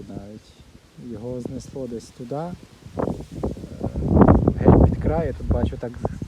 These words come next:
з-, заросло дуже сильно. Я думаю, що йому вже хана. Ну, а штук, цих я вже штук три ще зловив.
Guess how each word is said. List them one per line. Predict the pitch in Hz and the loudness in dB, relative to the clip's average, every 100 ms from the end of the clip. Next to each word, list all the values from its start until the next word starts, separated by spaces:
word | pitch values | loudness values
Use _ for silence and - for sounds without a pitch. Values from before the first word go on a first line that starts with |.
| 147 | -10
з-, | 120 - - | -12 -16 -10
заросло | 120 123 120 147 156 | -6 -4 -6 -10 -10
дуже | 143 117 107 | -10 -12 -14
сильно. | - 107 104 110 | -12 -6 -4 -6
Я | |
думаю, | 117 - - - | -4 0 2 4
що | - - | 4 4
йому | 107 110 110 | -2 -6 -8
вже | 101 104 - _ - - - | -8 -12 -12 _ -20 -20 -20
хана. | - 107 98 87 - - - _ _ - - | -12 -10 -10 -10 -14 -16 -18 _ _ -18 -6
Ну, | 262 151 | -4 -4
а | |
штук, | 117 - 156 - _ _ | -6 -10 -12 -12 _ _
цих | - 180 160 | -4 -2 -2
я | |
вже | 131 127 | -6 -10
штук | - - - | -12 -14 -12
три | - 135 | -10 -10
ще | - - | -8 -10
зловив. | - - 269 | -10 -8 -8